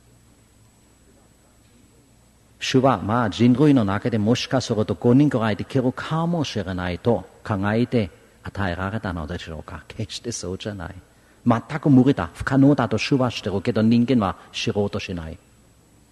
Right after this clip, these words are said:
「なんとかなるじゃないか」と考えるから、やっぱり主は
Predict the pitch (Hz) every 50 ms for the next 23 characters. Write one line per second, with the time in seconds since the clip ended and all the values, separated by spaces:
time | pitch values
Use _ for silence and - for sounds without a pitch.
0 | _ _ _ _ _ _ _ _ _ _ _ _ _ _ _ _ 139 156 156 156
1 | 160 160 - - 185 175 - 165 165 156 151 147 147 139 147 139 - - 139 123
2 | 120 113 110 98 - - 85 82 - _ _ _ _ _ _ _ _ _ _ _
3 | _ _ - 131 - - - - 101 101 104 110 120 131 135 160 151 - 151 143
4 | 151 123 95 87 85 - 92 101 104 92 90 - - - - 101 92 101 104 -